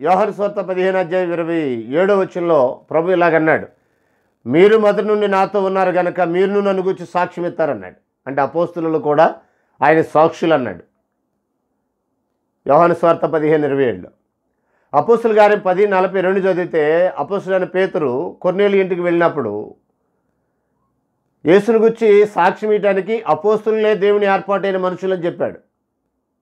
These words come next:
"ముందుగా దేవుని చేత ఏర్పరచబడిన మాకే ఆయన ప్రత్యక్షంగా అగుపడినట్లు" అని అన్నాడు. అంటే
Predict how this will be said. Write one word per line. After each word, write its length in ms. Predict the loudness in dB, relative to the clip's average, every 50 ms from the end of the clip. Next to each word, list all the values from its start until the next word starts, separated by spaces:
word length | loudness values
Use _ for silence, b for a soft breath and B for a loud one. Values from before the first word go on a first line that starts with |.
| _ _ _ _ _ _ _ _ _ _ _ _ _ _ 0
"ముందుగా 400 | 0 4 4 6 6 6 6 4
దేవుని 300 | 4 2 0 0 0 -2
చేత 280 | -2 -2 -4 -2 0 0
ఏర్పరచబడిన 640 | -2 -2 -2 -4 -6 -6 -4 -4 -4 -2 -2 -2
మాకే 400 | 0 2 2 0 0 0 0 2
ఆయన 220 | 2 2 2 0
ప్రత్యక్షంగా 580 | -2 -4 -6 -6 -6 -8 -10 -8 -6 -4 -2 -2
అగుపడినట్లు" 800 | -2 -2 -2 -4 -4 -2 -4 -4 -4 -4 -4 -2 -2 -4 -6 -10 _ _ _ _ _ _ _ _ _ _ _ _ _ _ _ _ _ _ _ _ _ _ -4 -2
అని 120 | 0 2
అన్నాడు. 340 | 2 2 2 2 0 -2 -4 -8 -8
అంటే 420 | -6 0 2 4 4 4 2 0